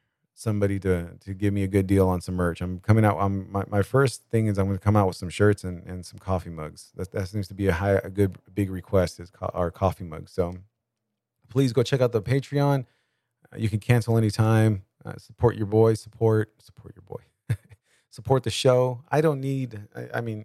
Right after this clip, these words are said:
I, I don't, I, I appreciate everybody who, who,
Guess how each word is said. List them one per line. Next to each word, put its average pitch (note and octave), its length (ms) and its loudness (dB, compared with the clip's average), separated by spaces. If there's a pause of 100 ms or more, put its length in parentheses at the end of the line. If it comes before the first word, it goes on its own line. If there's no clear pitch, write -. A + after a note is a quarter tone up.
I, A#2+ 160 -6
I B2 120 2
don't, B2 340 0
I, A2+ 160 -4
I A#2+ 80 0
appreciate A2 420 -2
everybody F#2 600 0
who, F#2 320 -12
who, F2+ 380 -8